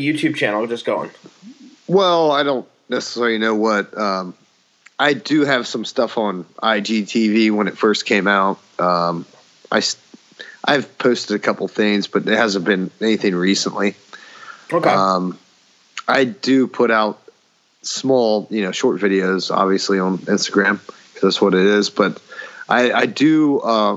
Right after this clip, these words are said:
Speaker 2: on my Instagram, it's, it's, it's what's for dinner cooking, but it has to be all spaced out because obviously just with the what's for dinner with the question mark,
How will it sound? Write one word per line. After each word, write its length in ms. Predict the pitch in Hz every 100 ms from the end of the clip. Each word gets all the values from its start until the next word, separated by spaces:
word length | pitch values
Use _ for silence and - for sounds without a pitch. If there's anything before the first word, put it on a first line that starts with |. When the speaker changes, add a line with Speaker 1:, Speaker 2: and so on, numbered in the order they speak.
| 107
Speaker 2:
on 200 | 117 120
my 120 | 120
Instagram, 580 | 120 - - 107 107 107
it's, 220 | 104 -
it's, 240 | 120 - 104 - _ _ _ _ _ _
it's 220 | 113 -
what's 200 | 120 175 -
for 140 | 147
dinner 520 | 117 127 117 104 101 - - - - _ _
cooking, 580 | - 151 - 107 92 85
but 300 | - 113 107
it 180 | 110 117
has 220 | 127 123
to 80 | -
be 140 | 107 113
all 120 | 98
spaced 420 | - 117 107 -
out 220 | 110 104
because 380 | 104 92 110 101
obviously 520 | 107 104 101 - 95
just 300 | 90 98 -
with 120 | 101
the 100 | -
what's 260 | 92 104 101
for 140 | -
dinner 320 | 95 104 98 95
with 240 | 92 -
the 240 | 104 90
question 380 | - 120 107 98
mark, 300 | 95 95 95